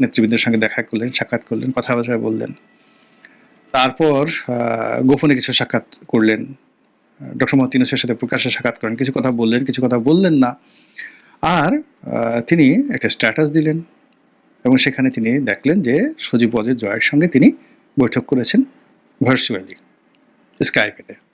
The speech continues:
বা, আহ, সেই ইন্টারনেট প্ল্যাটফর্ম ব্যবহার করে। তো এটা কেন হলো? আহ, কমনওয়েলথের কাজটা কি?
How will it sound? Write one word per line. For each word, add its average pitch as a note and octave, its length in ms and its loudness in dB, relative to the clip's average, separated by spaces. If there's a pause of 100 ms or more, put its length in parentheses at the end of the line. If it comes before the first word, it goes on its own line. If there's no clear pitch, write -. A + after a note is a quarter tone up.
(160)
বা, C#3 140 2
আহ, - 920 -14 (540)
সেই A2 260 0 (760)
ইন্টারনেট A#2 400 0
প্ল্যাটফর্ম A2 380 -6
ব্যবহার - 340 -12
করে। - 180 -16 (880)
তো G3+ 60 4
এটা - 180 0
কেন D#3+ 200 0
হলো? G2 400 -8 (180)
আহ, B1+ 1080 -6
কমনওয়েলথের D#3+ 800 2
কাজটা - 400 -4
কি? - 180 -18